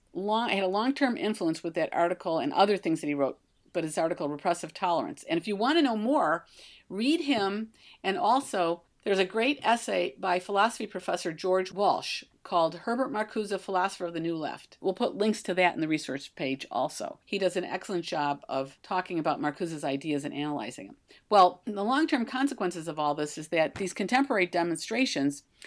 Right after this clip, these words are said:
these are the ideological children of the New Left, and they are not advocating free speech. And why not? Because, like I said before,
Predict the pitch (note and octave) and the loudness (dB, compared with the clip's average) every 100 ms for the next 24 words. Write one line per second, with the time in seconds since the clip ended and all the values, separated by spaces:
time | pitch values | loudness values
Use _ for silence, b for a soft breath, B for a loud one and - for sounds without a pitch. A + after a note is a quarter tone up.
0 | B - B3+ A#3 G#3 - F#3+ A3 G#3+ G3+ | B 0 4 6 6 4 6 6 4 2
1 | - - E3+ - D#4 D4+ F#3+ D3+ C#3+ D3+ | 0 -6 -4 0 2 2 0 -2 -2 0
2 | C#3+ A#2+ G#2+ - - B B B B - | 0 0 -4 -6 -16 B B B B 0
3 | F#3 F#3 F3+ F3 F#3+ A3+ B3 - F#3+ F#3+ | 2 4 4 4 4 4 2 2 2 0
4 | - F3 E3+ - D3+ - - G#3 - - | -4 -2 -2 -4 -8 -6 -2 -2 -4 -14
5 | - _ _ - - E3 D#3+ F3 A3 B3+ | -20 _ _ -8 0 4 6 6 6 2
6 | D4+ - F3 E3+ D#3 C#3+ F#3+ - - D#3+ | 0 -4 -12 -6 2 2 2 -8 -4 -4
7 | D#3+ D#3+ - G3 G#3 A#3 | -4 -4 -4 -4 2 2